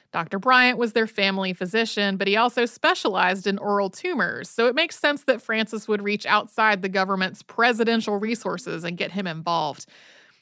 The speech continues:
Francis wrote to Doctor Bryant on June eighteenth to tell him that there was some sort of problem on the roof of her husband's mouth and that she would like to speak with the doctor the next day.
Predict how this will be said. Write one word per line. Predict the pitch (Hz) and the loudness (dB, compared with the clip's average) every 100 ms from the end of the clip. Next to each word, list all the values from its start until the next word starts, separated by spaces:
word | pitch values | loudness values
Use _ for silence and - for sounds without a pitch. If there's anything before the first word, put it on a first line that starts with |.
| _ | _
Francis | - 302 381 403 - | 0 2 2 0 2
wrote | 247 247 | 2 2
to | 233 | 2
Doctor | 214 208 196 | 2 2 -2
Bryant | 190 185 180 170 - | 0 2 2 2 0
on | 185 185 | -2 -4
June | 175 214 208 | -2 -2 -2
eighteenth | 196 202 - 208 180 170 - | -2 -6 -6 -6 -4 -6 -12
to | |
tell | - 262 262 | -8 -2 -2
him | 254 | 0
that | 254 | 0
there | 247 | 2
was | 254 | 0
some | - 349 | 0 -4
sort | - 370 370 | -2 0 -2
of | - | -4
problem | - 262 254 254 | 2 4 4 2
on | 240 | 2
the | 214 208 | 0 0
roof | 214 214 | -2 -4
of | 202 | -4
her | 190 | -2
husband's | 202 185 180 180 180 | 0 -2 -2 -4 -6
mouth | 175 170 - - - - - _ | -4 -4 -4 -6 -12 -20 -20 _
and | 185 | -6
that | 190 208 | -4 -4
she | 202 | -4
would | 190 | -2
like | 185 220 226 | 0 0 -2
to | |
speak | 262 - 233 240 | -8 -6 -2 -2
with | 233 | -2
the | |
doctor | 208 202 185 208 196 | 0 2 2 0 -4
the | 175 | -2
next | 170 - - | -6 -8 -4
day. | 196 165 151 202 | 0 0 -2 -6